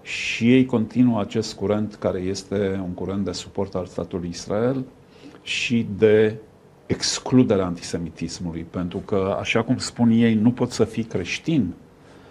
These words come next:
și să urăști evreii. Ceva din punctul lor de vedere acolo, există o antiteză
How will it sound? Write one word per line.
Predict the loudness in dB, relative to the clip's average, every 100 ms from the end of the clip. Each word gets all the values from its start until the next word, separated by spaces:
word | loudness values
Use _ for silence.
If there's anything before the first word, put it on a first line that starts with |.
| -20 -20 -16
și | -6 -4
să | 4
urăști | 4 4 0 -2
evreii. | -6 -6 -8 -8 -14 -18 -20 -20 -20 -20 -20 -20
Ceva | -2 0 4 4
din | 4 -2
punctul | 0 0 2 0
lor | 0 0
de | 0
vedere | -2 0 0 0
acolo, | -4 0 2 4 2
există | 0 -4 -6 -6
o |
antiteză | -4 -6 -2 2 4 4 2 0